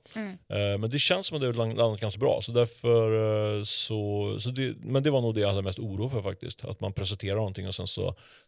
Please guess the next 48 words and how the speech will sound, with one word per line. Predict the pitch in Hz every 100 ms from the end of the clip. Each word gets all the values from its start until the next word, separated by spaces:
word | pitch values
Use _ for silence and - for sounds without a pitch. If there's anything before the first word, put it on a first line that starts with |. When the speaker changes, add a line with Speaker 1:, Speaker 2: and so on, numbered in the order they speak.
| -
Speaker 2:
ser | 107 95
man | 92
på | 107
dem | 95 90
att, | 92 _
eh, | 95 90 90 87 87 90 98 -
liksom, | 101 101
de | 95
bara | 95
hänger | 98 92 90
med | 98
huvudena | 90 87
och | 90
inte | 95 -
alls | 101 98
tycker | 92 92
att | 92
det |
här | 92
var | 90
något | 92
kul, | 92
liksom. | 82 - 87 92 - - - -
Speaker 1:
Och | 196
vad | 202
har | 202
du |
för | 185
tips | 185 - -
där | - 214 185
då? | - 135
Ifall | 165 160
det | 160
är |
någon | 156 160
som | 160 156
är | 147 151 151 - - -
inne | 175 156
på | 156 170 160
liknande | 160 165 165 160
spår. | - - - 170
Vad | 180
gjorde | 185 175 185 175
att | - -
det |
gick | 175 -
så | 165
bra | 202